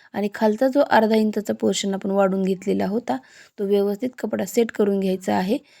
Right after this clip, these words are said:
आणि अर्धा इंच आपल्याला या पद्धतीने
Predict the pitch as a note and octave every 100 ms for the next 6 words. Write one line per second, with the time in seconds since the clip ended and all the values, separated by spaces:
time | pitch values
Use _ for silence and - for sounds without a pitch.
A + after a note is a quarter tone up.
0 | - G#3 - - G#3+ G#3+ A3 A3 G3+ A#3+
1 | C#4 - _ _ - G#3+ G3+ G3 G3+ G3
2 | G3 F3+ F#3 G3 A#3+